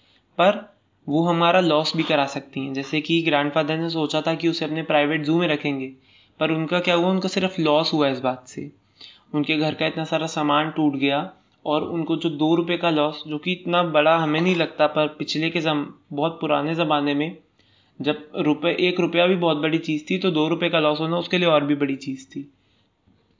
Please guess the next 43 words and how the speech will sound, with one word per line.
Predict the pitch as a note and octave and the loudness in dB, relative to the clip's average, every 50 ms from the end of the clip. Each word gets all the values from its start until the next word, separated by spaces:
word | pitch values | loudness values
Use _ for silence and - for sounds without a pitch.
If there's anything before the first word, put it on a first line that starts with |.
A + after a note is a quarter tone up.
| _ _ _ _ _ _ _ _ _ _ _ - - | _ _ _ _ _ _ _ _ _ _ _ -10 -8
तो | E3 | -6
उसे | D#3+ - F#3 F3 | -4 -2 2 4
ये | F3 E3 | 4 4
चीज़ | E3 E3+ F3 E3+ | 4 2 -2 -4
समझ | F#3 F3 F3 F3 E3 | -4 -2 -2 0 0
आती | E3+ D#3+ D#3 - E3+ | 0 0 0 2 0
है | F3 F3+ | 0 0
कि | F3 - G#3 A3 - - - - _ _ _ _ _ _ - - | 0 0 -2 -2 -2 -6 -10 -16 _ _ _ _ _ _ 0 2
हर | E3+ F#3 F#3+ F3+ | 2 4 2 2
जानवर | D#3+ F3+ E3 E3 E3+ E3+ F#3 F#3+ | 2 2 2 2 2 0 0 0
घर | F#3+ E3+ E3+ E3 | 2 2 2 2
में | E3 F3 F3+ | 2 0 0
रखने | F3 E3+ E3+ F3 E3+ | 0 -2 -2 -2 0
लायक | E3 D#3+ D3+ D3+ D3+ - | 2 2 2 2 0 -2
नहीं | E3 E3 E3 D3+ | -4 -2 -2 -2
होता। | C3+ C3 - - | -4 -4 -6 -4
अगर | - - D3+ D3+ D#3+ D3+ | -4 -2 0 0 2 2
आपको | D#3 D#3 - F3+ | 2 0 0 -4
एक | F3 - | -4 -2
शेर | - - F3 F3 - | -2 0 0 0 0
पसंद | - - E3 D#3+ D#3 D3+ D3 C#3 C#3 | 0 -2 -2 -2 -2 -4 -2 -2 -4
है, | D3+ G3 - - _ _ _ _ _ _ _ - | -6 -8 -10 -16 _ _ _ _ _ _ _ -8
तो | - - - - - - - D3 | -6 -4 -4 -6 -8 -10 -6 -4
शेर | - - E3 E3 E3+ E3 - - | 0 2 2 2 2 0 -4 -8
मतलब | - D#3 D3 D3 C#3 D#3 D#3 | -4 -2 -2 -2 0 -2 -2
प्रभावशाली | - D#3+ D3+ C#3 C#3 C#3+ D3 C#3+ - E3+ D#3+ D#3+ D#3+ D#3+ | 0 2 0 2 2 2 0 2 2 2 2 2 2 2
होता | D3 C#3 C3+ - C#3+ | 0 0 0 0 0
है, | C#3 | -2
सबको | C#3 - C#3+ - - D#3 | -2 -4 -6 -6 -4 -2
देखने | D3 D3 C#3 C#3+ D#3 D#3 | -2 -2 -2 -2 -2 -4
में | D#3 D3+ | -2 0
बहुत | D3+ D#3 D3+ D3+ | 0 -2 -2 -2
सुंदर | D3+ D3 D3 C#3 | -2 -2 0 0
लगता | C3+ C3+ - | -2 -2 -2
है, | D3 C#3 | -2 -2
पर | D3+ D#3 | 0 -2
आप | D3+ | -2
उसे | D#3 E3+ E3+ | -2 -4 -4
घर | D#3 D#3 D3+ | -4 -4 -4
पे | C#3+ E3 E3+ | -2 0 0
नहीं | F3+ F#3 E3 | 2 2 0
रख | D#3 D3+ | 0 -2
सकते। | - - C#3+ - - - - G2 | -6 -8 -10 -10 -12 -18 -18 -18